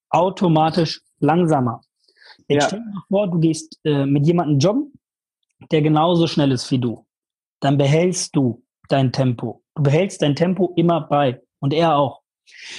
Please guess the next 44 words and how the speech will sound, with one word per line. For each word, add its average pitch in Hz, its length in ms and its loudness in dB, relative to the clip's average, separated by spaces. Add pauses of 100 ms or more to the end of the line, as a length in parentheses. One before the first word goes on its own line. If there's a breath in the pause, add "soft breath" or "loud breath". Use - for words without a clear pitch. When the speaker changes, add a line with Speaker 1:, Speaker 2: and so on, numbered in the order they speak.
(120)
Speaker 1:
Und 156 140 0
jetzt 151 120 -2
stell 214 200 0
dir 254 80 -4
mal 202 180 0
vor, 226 400 -2
du 196 80 -2
gehst 185 220 0
mit 170 160 0
jemandem 170 400 0
joggen, 214 280 2
der 180 120 2
Marathonläufer 147 920 0
ist. - 240 -14 (320)
Was 156 160 -2
passiert? 170 460 -2 (320)
Der 143 140 2
wird 185 200 0
zwar 160 400 -2 (300)
deutlich 208 360 0
schneller 214 280 2
sein 139 220 0
als 110 180 -8
du. - 180 -14 (640 loud breath)
Aber 156 160 0
jetzt 170 200 -2
mach 240 200 0
das 208 180 -2
mal 196 360 0 (100)
ein 214 240 2
Jahr 226 180 2
lang. 135 160 -2 (360)
Mach 180 160 -2
das 214 120 0
mal 202 120 2
ein 196 120 2
halbes 254 300 0
Jahr 214 180 2
lang. 127 220 -2 (400 soft breath)
Du 175 120 0
wirst 170 160 0
merken, 190 280 2
dass 160 120 0
du 180 80 -2